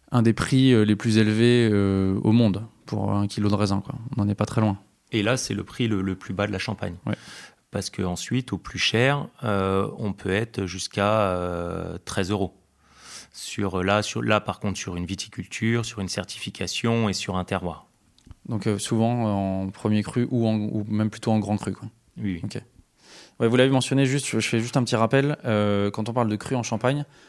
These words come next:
Speaker 1: on parle de villages. Et c'est les villages qui sont, qui sont classés premier cru ou grand cru. C'est pas les parcelles comme on peut connaître, euh, en Bourgogne. Donc, il y a dix-sept villages qui sont classés grand cru, euh, quarante-trois qui sont classés, euh, premier cru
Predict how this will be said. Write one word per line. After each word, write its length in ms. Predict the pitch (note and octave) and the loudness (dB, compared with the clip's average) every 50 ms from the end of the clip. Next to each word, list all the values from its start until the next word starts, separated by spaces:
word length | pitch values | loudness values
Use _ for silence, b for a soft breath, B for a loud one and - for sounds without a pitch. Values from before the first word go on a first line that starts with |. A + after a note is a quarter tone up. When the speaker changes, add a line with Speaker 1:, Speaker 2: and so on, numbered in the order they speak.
| b b - | b b -4
Speaker 1:
on 20 | A#2 | 0
parle 160 | A#2+ A2+ A2+ | 2 2 2
de 60 | G#2+ | 2
villages. 480 | G2+ G2+ A2 A2+ A#2 A#2 A2 F2+ - - | 2 2 2 4 6 4 4 2 -2 -4
Et 60 | - G#2 | -6 -4
c'est 140 | - - | -2 0
les 100 | G#2+ G#2+ | 0 0
villages 380 | G#2 G#2 A2 A#2 B2 B2+ B2 - | 0 0 2 4 4 4 2 0
qui 100 | - A2+ | -4 -6
sont, 340 | G#2 - A2+ G#2 G#2 G#2 G#2 | -4 -2 -2 0 0 0 -2
qui 100 | G2+ - | -4 -4
sont 160 | - - G#2+ | -4 -4 -2
classés 340 | - - A2+ G#2+ - B2 A#2 | -2 -2 -2 0 0 -2 -2
premier 320 | - - - A2 A2 G#2 | -2 0 0 0 0 0
cru 300 | F#2+ - - A#2 A#2 A#2 | -2 -4 -2 -2 0 2
ou 200 | A2+ G#2 G2 F#2+ | 2 0 0 -2
grand 200 | F#2+ - G2+ G#2 | -2 -2 -4 -4
cru. 200 | G#2 - C3+ D3 B B B B B B B | -2 -2 -2 -2 B B B B B B B
C'est 180 | - - - G#2 | -8 -6 -6 0
pas 160 | - B2 B2 | 2 4 4
les 320 | A#2+ A2+ A2 G#2+ G#2 G2+ | 4 4 4 4 2 2
parcelles 360 | - - G#2+ - - C3 A#2+ | 2 0 0 2 2 0 0
comme 180 | A2 - A2+ A2 | 2 0 0 0
on 80 | G#2+ G2+ | 0 0
peut 400 | - G#2+ G#2 G#2 G2+ G2+ G2+ G2 | -2 -2 0 0 0 0 -2 -2
connaître, 400 | - - G#2+ G#2+ G#2+ - - - | -2 -2 -2 -2 -2 -4 -4 -4
euh, 200 | G2+ G2+ G2 G2 | -2 0 0 0
en 100 | G2+ G2+ | 0 0
Bourgogne. 400 | G#2 G#2 G#2+ G#2+ A2+ G#2 F#2+ F2+ b b b b b b b _ | 0 0 0 0 0 0 0 -2 b b b b b b b _
Donc, 120 | - G#2 | -8 -6
il 20 | - | -4
y 20 | |
a 40 | G#2+ | -4
dix-sept 280 | G2 A#2 A2+ - A#2+ A2+ | -4 -4 -4 -4 -2 0
villages 280 | A2+ A#2 A#2+ A#2+ - | 2 4 4 2 2
qui 60 | - | 0
sont 100 | - A2+ | -4 -4
classés 260 | G#2 - A2 - - G#2+ | -4 -2 -4 -4 -4 -4
grand 160 | G#2 G#2 G#2+ | -2 -2 -4
cru, 460 | G2+ - - B2 B2 B2+ C3 C#3 - - _ - | -2 -2 0 0 2 2 0 -2 -4 -8 _ -6
euh, 180 | A2 G#2 G2+ | -4 -4 -2
quarante-trois 420 | G2 - G#2+ G#2 A2 G#2 - - A#2 | -2 -2 0 0 -2 -2 -2 -4 -6
qui 80 | - | -6
sont 160 | - G#2+ G#2+ G2+ | -6 -6 -6 -6
classés, 440 | - - G#2+ - - - G#2+ G#2 | -6 -8 -8 -8 -6 -4 -4 -2
euh, 120 | G2+ G2+ G#2 | -2 -4 -6
premier 280 | - - A2+ G#2+ G#2+ | -4 -2 -2 -2 -2
cru 260 | G2 - A#2+ B2+ C#3 | -2 -2 -2 -2 -2